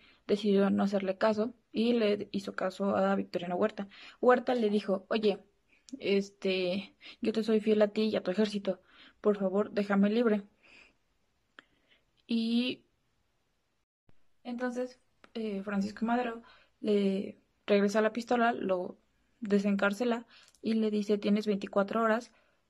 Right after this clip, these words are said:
para, eh, mostrar tu, tu lealtad". Entonces, como era de esperarse, eh, Huerta aprendió a, a Francisco Madero y al vicepresidente Pino Suárez.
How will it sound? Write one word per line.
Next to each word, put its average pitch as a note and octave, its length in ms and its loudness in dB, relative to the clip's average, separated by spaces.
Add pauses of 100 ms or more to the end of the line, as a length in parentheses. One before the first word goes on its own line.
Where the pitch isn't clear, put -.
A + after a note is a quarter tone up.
para, A#3 440 0 (600)
eh, G#3 280 2
mostrar G3 400 2
tu, F#2+ 600 -4 (440)
tu G3+ 120 2
lealtad". G3+ 420 2 (220)
Entonces, A#3 640 -2 (300)
como G#3+ 220 4
era G#3+ 120 6
de A3+ 60 2
esperarse, A3+ 640 -4 (560)
eh, G3 280 0
Huerta G3 420 2
aprendió F3+ 640 -2
a, F#3+ 220 -4 (560)
a G3+ 100 -2
Francisco G3 400 -4
Madero A#3+ 420 0 (280)
y C4+ 160 0
al B3 100 2
vicepresidente F#3 720 -6
Pino G3 220 0
Suárez. A3 400 -4